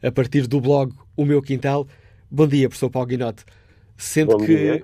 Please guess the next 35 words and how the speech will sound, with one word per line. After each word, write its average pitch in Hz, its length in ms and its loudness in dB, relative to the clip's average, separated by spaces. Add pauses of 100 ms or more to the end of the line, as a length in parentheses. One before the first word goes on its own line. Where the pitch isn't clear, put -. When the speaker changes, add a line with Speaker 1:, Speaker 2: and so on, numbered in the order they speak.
Speaker 1:
a 156 80 -2
importância 147 640 -6
da 135 120 -2
sua 139 280 -4
profissão 135 720 -8
é 156 120 0
reconhecida 143 540 -6
de 151 60 -10
uma 147 140 -6
forma 135 260 -6
geral 135 180 -6
pela 139 140 -8
sociedade? 131 420 -8 (2250)
Speaker 2:
Eh, 131 360 6
eu 160 180 0
acho 180 200 -4
que 170 180 -8
é 160 60 -4
reconhecida 160 520 -8
principalmente 127 720 -4
pelos 110 340 -10
alunos. 85 480 -10 (600)
Eh, 113 340 2
como 123 160 -4
acabámos 113 400 -4
de 113 60 -8
ouvir, 110 300 -6
eh, 107 360 -4
mesmo 113 300 -8
agora, 127 300 -4
por 113 100 -20
exemplo, 98 240 -12
a - 40 -16
sociedade 107 400 -4
civil, 110 320 -8